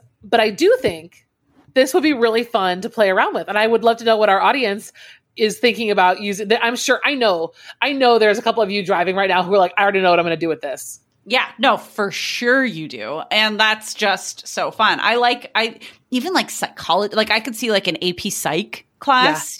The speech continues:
Speaker 1: Yeah.
Speaker 2: using
Speaker 1: Yeah.
Speaker 2: this to, like, look
Speaker 1: Uh-huh.
Speaker 2: at memory and that sort of a thing. And this is really cool. Okay.
Speaker 1: I feel like
Speaker 2: Wow.
Speaker 1: I need to write one for Space Cat, maybe.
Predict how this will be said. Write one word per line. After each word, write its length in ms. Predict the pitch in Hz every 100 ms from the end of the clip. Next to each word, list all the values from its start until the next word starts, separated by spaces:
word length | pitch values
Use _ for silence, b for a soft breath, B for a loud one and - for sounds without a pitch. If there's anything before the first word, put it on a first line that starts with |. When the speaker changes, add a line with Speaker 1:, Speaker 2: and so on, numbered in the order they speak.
| -
Speaker 1:
Yeah. 80 | 226
Speaker 2:
using 200 | 269 285
Speaker 1:
Yeah. 80 | 170
Speaker 2:
this 300 | 277 294 -
to, 160 | - 208
like, 200 | 185 175
look 220 | 190 185
Speaker 1:
Uh-huh. 80 | 190
Speaker 2:
at 80 | 170
memory 640 | 170 185 202 202 196 202
and 120 | 180
that 160 | 156 -
sort 140 | 196
of 20 | 185
a 40 |
thing. 360 | 202 196 190 170
And 240 | 143 139 B B B B 170
this 160 | 196
is 120 | 170 135
really 180 | 139 -
cool. 260 | 73 - _
Okay. 300 | 185 196 156
Speaker 1:
I 80 | 233
feel 100 | 240
like 80 | 339
Speaker 2:
Wow. 60 | 240
Speaker 1:
I 100 | 196
need 60 |
to 40 | 277
write 180 | 214 214
one 200 | 214 214
for 100 | 214
Space 380 | 190 - 180 185
Cat, 240 | - 143 -
maybe. 440 | 147 143 135 175